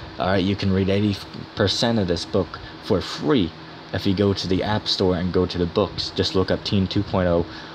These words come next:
or it, it has another name, the, the Case Against Adolescence, all right? Look up one of those and you'll find the same book, all right? Um, you can read half the book for free. I highly recommend you do so, okay?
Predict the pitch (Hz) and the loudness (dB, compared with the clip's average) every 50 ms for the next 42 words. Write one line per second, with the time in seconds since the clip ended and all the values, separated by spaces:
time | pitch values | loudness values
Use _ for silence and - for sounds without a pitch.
0 | - - - 98 98 98 98 92 - 101 92 - - - 95 110 101 107 101 92 | -16 -2 2 4 4 6 4 4 2 0 -2 -2 -2 0 0 2 2 2 2 2
1 | 95 98 98 95 95 92 95 95 92 92 90 85 78 - 90 92 87 82 87 82 | 2 2 4 4 4 4 4 2 2 2 0 -2 -2 0 0 0 0 0 -4 -4
2 | - - 95 92 87 - 90 82 90 87 85 - - - 90 90 87 82 80 90 | -2 -2 -2 -2 0 -2 -2 -2 -2 -2 -2 -2 -4 -4 -2 -2 -2 -2 -2 -2
3 | 92 87 - - - - - - - - - - - - - - - 76 80 90 | -2 -2 -4 -6 -8 -10 -10 -10 -12 -12 -12 -14 -12 -12 -6 -4 -2 -2 -2 -2
4 | - - - - - - - - 95 110 110 - 107 95 101 107 104 104 95 101 | -4 -6 -10 -16 -16 -16 -8 0 2 2 2 2 0 0 2 2 4 4 4 4
5 | 101 98 90 92 95 92 90 - 98 95 95 92 87 - - 92 87 87 87 92 | 4 4 4 2 2 0 0 0 0 0 2 0 0 0 0 0 0 0 0 0
6 | 82 - - - - - - 76 76 78 85 - - - - - - - - - | 0 -2 -2 -6 -8 -8 -8 -8 -8 -8 -8 -8 -10 -14 -14 -14 -12 -12 -12 -14
7 | - - - - - 90 95 92 92 92 95 90 - 95 92 92 95 87 - 92 | -14 -14 -12 -2 2 4 4 4 4 4 2 2 2 2 4 4 4 4 4 2
8 | 95 92 - 98 90 92 87 - - - 98 - - 147 135 92 71 - - 87 | 2 2 0 -2 0 0 0 -2 0 -4 -4 -2 2 2 2 2 2 0 0 -2
9 | 82 82 - - 104 107 104 101 98 92 87 82 - - 92 101 95 92 - - | -2 0 0 2 2 2 4 4 2 2 0 -2 -4 -4 0 0 0 0 0 0
10 | 82 85 87 95 98 90 85 80 78 - - - - - - 95 98 101 117 180 | 0 2 2 4 4 2 2 0 0 -4 -8 -12 -12 -8 -2 2 2 2 4 4
11 | 196 214 - - - - - - - - - - - - - - - - 76 76 | 4 4 2 2 2 0 -2 -4 -10 -14 -16 -16 -16 -16 -16 -18 -6 -4 -2 -2
12 | 73 76 71 - | -2 -2 -4 -4